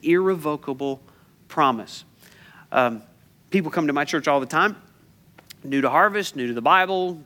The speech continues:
new to the whole idea of God's biblical definition of marriage. And so we have to kind of help them understand this. "I know you came out of this culture. This is what God says about marriage, and,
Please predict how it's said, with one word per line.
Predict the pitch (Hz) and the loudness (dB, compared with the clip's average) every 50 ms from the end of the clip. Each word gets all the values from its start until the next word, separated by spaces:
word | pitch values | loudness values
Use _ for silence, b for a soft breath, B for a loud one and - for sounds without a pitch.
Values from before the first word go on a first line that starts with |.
| _ _ | _ _
new | - 110 120 127 135 139 139 | -18 -8 -4 -2 -2 -2 -2
to | - 143 127 139 135 | -2 -2 -2 -2 -2
the | 123 123 | -2 -2
whole | 143 151 139 | -2 2 2
idea | 139 139 135 131 139 143 135 131 | 2 2 2 0 -2 -2 -2 -2
of | 123 117 120 - | -4 -6 -8 -4
God's | 139 135 131 127 123 | -2 0 0 0 -2
biblical | 123 139 131 127 127 - 139 135 131 127 123 | -6 -6 -6 -6 -6 -6 -4 -4 -4 -6 -4
definition | 123 139 135 135 139 131 131 - - 131 123 | -2 -2 -2 -2 -4 -6 -8 -8 -8 -8 -8
of | 120 | -4
marriage. | 131 156 175 190 180 160 B B B B B B B | -2 0 2 2 2 0 B B B B B B B
And | 170 170 | -4 -2
so | - - 190 | 0 0 0
we | 175 196 185 | 2 2 2
have | 165 151 156 - | 2 2 0 -2
to | - | -8
kind | - - 139 135 147 160 | -6 -2 -2 0 0 -2
of | 170 - B B B B B B | -4 -6 B B B B B B
help | - 147 139 - - | 0 0 0 2 -2
them | 151 143 147 | -2 -2 0
understand | 156 170 175 170 - - - 294 269 143 117 120 | 0 -2 -2 -4 -4 -4 -2 -2 -2 -2 -2 -4
this. | 123 - - - | -4 -6 -8 -10
"I | - 120 | -10 -10
know | 120 117 127 135 | -6 -4 -2 -2
you | 147 170 160 | -2 -4 -4
came | - 165 156 | -4 -2 0
out | 160 156 156 | 0 0 0
of | 160 | 0
this | 165 180 - | -2 -4 -4
culture. | - 190 214 240 233 - 302 233 | -4 -4 -4 -2 -2 -2 -4 -4
This | 147 120 - 131 | -4 -6 -8 -10
is | 120 | -8
what | 107 117 - 113 | -10 -10 -4 0
God | 139 160 170 165 | 0 0 0 -2
says | - 180 165 170 | -6 -8 -8 -4
about | 165 170 165 156 | -2 -2 -2 -2
marriage, | 170 170 170 165 147 | -2 -2 -4 -4 -4
and, | 127 113 104 | -8 -10 -12